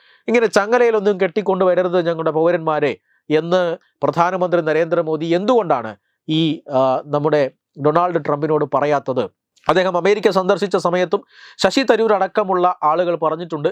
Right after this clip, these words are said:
ക്ലോസ് ഡോർ മീറ്റിങ്ങുകൾ ഒരുപക്ഷെ മോദി ഇത് ആവശ്യപ്പെട്ടിട്ടുണ്ടാകാം. പക്ഷേ അങ്ങനെ ആവശ്യപ്പെട്ടതായി നമ്മൾക്കാർക്കും അറിവില്ല, അങ്ങനെ ഒരു റിപ്പോർട്ടുകളൊന്നുമില്ല.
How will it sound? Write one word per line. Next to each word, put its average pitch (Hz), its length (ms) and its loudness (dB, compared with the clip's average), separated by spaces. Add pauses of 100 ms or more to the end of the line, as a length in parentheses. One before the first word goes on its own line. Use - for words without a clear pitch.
(460)
ക്ലോസ് 247 240 2
ഡോർ 220 240 2
മീറ്റിങ്ങുകൾ 190 480 0
ഒരുപക്ഷെ 175 380 0
മോദി 165 300 -2
ഇത് 170 140 2
ആവശ്യപ്പെട്ടിട്ടുണ്ടാകാം. 147 960 -2 (140)
പക്ഷേ 214 180 2
അങ്ങനെ 208 220 0
ആവശ്യപ്പെട്ടതായി 185 840 -2 (400)
നമ്മൾക്കാർക്കും 180 640 0
അറിവില്ല, 175 360 0
അങ്ങനെ 165 260 -2
ഒരു 156 240 0 (120)
റിപ്പോർട്ടുകളൊന്നുമില്ല. 151 840 0